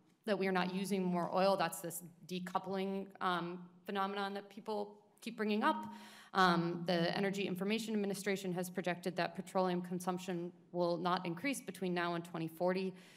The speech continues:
um, and consumption, uh, trends actually continue to fall below the E I A's annual energy outlooks.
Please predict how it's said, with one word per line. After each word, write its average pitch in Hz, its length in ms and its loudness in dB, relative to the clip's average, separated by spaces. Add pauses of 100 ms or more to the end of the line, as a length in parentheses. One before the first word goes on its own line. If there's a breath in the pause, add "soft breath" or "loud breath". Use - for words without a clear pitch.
(260 loud breath)
um, 160 300 0
and 165 160 -2
consumption, 180 800 0
uh, 160 240 -2
trends 180 440 2
actually 175 320 -2
continue 180 400 -2
to 185 160 -6
fall 180 340 2
below 165 640 0
the 160 320 0
E 180 140 0
I 165 120 2
A's 160 340 0
annual 165 420 -2
energy 170 380 -2
outlooks. 190 680 -2